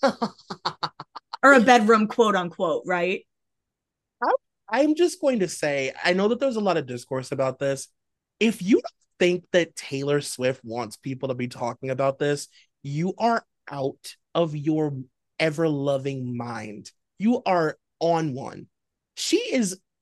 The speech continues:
Speaker 1: leading the charge on this conversation. And, like, also, even just, like, the conversation around her sexuality.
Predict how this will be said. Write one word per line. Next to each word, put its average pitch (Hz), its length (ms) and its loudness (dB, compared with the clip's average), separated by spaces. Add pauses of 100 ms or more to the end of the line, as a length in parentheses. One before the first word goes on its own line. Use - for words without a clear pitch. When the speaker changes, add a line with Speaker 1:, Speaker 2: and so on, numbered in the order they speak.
(180)
Speaker 1:
leading 214 680 0
the 170 100 0
charge 139 800 -4
on 127 140 -4
this 127 140 -8
conversation. 135 920 -6 (440)
And, 165 160 2
like, 143 280 0 (2000)
also, 254 480 4
even 226 260 0
just, 226 200 -2
like, 202 140 -2
the 196 60 -6
conversation 165 600 -4
around 139 160 -2
her 131 120 -6
sexuality. 113 760 -8